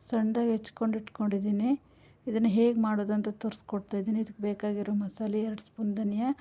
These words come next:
ಒಂದು ಸ್ಪೂನ್ ಜೀರಿಗೆ, ಅರ್ಧ ಸ್ಪೂನ್ ಉದ್ದಿನಬೇಳೆ, ಚಿಟಿಕೆ, ಒಂದು ನಾಲ್ಕು ಕಾಳು ಕೊತ್-, ಆ, ಆ, ಮೆಣಸಿನಕಾಳು ಮತ್ತು ಮೆಂತ್ಯ ಸ್ವಲ್ಪ,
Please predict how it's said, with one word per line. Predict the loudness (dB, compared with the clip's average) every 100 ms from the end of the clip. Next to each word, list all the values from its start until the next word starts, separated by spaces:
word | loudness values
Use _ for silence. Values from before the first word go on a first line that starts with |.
| -10 -20 -8 -2
ಒಂದು | -2 -2
ಸ್ಪೂನ್ | -2 -2 0
ಜೀರಿಗೆ, | -2 0 0 0 -4
ಅರ್ಧ | -6 -10
ಸ್ಪೂನ್ | -8 -2 -2 -2 -4 -6 -10 -20 _ -8
ಉದ್ದಿನಬೇಳೆ, | -2 2 2 2 0 0 -2 -8 -20 -20 -8
ಚಿಟಿಕೆ, | -8 -6 -8 -8 -4
ಒಂದು | 0 0
ನಾಲ್ಕು | -2 -6 -6 -2
ಕಾಳು | 0 -2 -4
ಕೊತ್-, | -8 -10 -8 -2
ಆ, | -2 -2 -6 -18 -20 -20 -20 -20 -14 -4
ಆ, | 0 2 2
ಮೆಣಸಿನಕಾಳು | 2 2 0 0 2 2 2 0 -10 _ -14 -14 -14 -14 -8 -6
ಮತ್ತು | -4 -2 0
ಮೆಂತ್ಯ | 2 0 0 0 0 -2 -10 -20 -10
ಸ್ವಲ್ಪ, | -6 -4